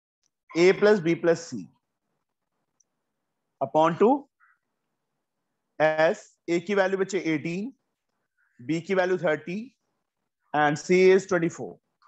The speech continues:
divided by two। फ़ोर, एट, ट्वेल्व, वन carry, थ्री, थ्री, सिक्स, वन, सेवन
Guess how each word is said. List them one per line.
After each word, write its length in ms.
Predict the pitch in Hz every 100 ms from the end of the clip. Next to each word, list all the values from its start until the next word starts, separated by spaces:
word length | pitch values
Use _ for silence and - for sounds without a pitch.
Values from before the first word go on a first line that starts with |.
| _ _ _ _ _
divided 300 | 135 139 143
by 120 | 143 147
two। 240 | 190 190 104 _ _ _ _ _ _ _ _ _ _ _ _ _
फ़ोर, 260 | 165 170 190
एट, 340 | 202 208 - - _ -
ट्वेल्व, 460 | 143 143 190 208 151
वन 120 | 143 170
carry, 300 | 160 147 180 -
थ्री, 340 | - 151 180 - -
थ्री, 120 | 147
सिक्स, 340 | - 165 -
वन, 140 | 160 156
सेवन 640 | - 147 107 127 139 180